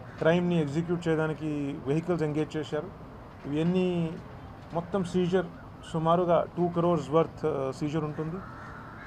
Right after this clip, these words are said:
And, ఆ, ఇందులో ప్రెజెంట్ మనం ఎవరైతే నలుగురిని అరెస్ట్ చేస్తున్నామో,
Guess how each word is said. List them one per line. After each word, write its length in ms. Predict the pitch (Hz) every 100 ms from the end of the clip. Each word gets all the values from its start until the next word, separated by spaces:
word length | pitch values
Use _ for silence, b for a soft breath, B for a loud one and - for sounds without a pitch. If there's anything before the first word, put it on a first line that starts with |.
| - - 127
And, 140 | 131 127
ఆ, 380 | 127 127 127 127 120 - - - - - - - - - - - - -
ఇందులో 420 | 160 165 185 190 - - -
ప్రెజెంట్ 360 | 160 175 196 185
మనం 400 | 160 170 170 170 170
ఎవరైతే 380 | 160 170 170 165
నలుగురిని 500 | 147 156 170 170 170
అరెస్ట్ 280 | 170 170
చేస్తున్నామో, 460 | 175 170 165 160 185